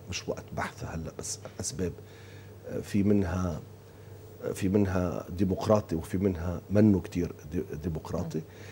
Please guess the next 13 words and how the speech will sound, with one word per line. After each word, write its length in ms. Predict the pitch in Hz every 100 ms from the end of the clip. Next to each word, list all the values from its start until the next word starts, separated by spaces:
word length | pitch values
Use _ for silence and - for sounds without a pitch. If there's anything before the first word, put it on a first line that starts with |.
| - - - - -
وبقيت 540 | 101 - - 98 92
الهيئات 300 | 98 127 143
الاقتصادية 640 | - 120 - - 117 135 135
نائية 500 | 123 151 - 107 117 123 - 90
بنفسها، 480 | 98 104 - - - - - -
نحكي 220 | - -
باللغة 580 | 76 71 - 87 90 87
الدارجة، 440 | 80 98 92 - - - - -
نائية 380 | 107 165 - 104
بنفسها 480 | 95 117 139 - 127 110
عن 220 | 135 175 170 101
الموضوع 500 | 92 95 95 127 -
السياسي. 560 | - - 95 - -